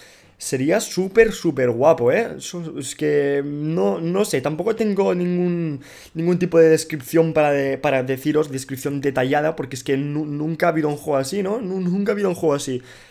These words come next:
Y que lo pudiera ver, estaría bastante guapo, me gustaría bastante. Solamente por eso me compraría el juego, solamente por eso, ¿eh?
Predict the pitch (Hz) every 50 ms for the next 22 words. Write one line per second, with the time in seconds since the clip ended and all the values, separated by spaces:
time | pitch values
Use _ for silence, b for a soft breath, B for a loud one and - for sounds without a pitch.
0 | B B - 131 127 143 143 139 127 131 135 135 151 170 175 165 170 190 - -
1 | - - - - 147 131 135 147 170 196 - - - _ - - 135 135 131 -
2 | - 160 185 190 185 208 160 123 123 135 127 120 120 117 123 123 127 123 - 131
3 | 127 165 185 170 131 120 - 120 117 113 107 113 110 117 B B B B B B
4 | B - - 160 165 170 180 175 180 170 - 156 147 143 147 147 - 196 185 170
5 | - 147 139 135 123 131 127 135 147 143 131 120 120 120 123 123 127 151 233 269
6 | - 165 - - 151 147 147 143 139 135 135 131 123 127 123 117 117 117 - 120
7 | 135 175 -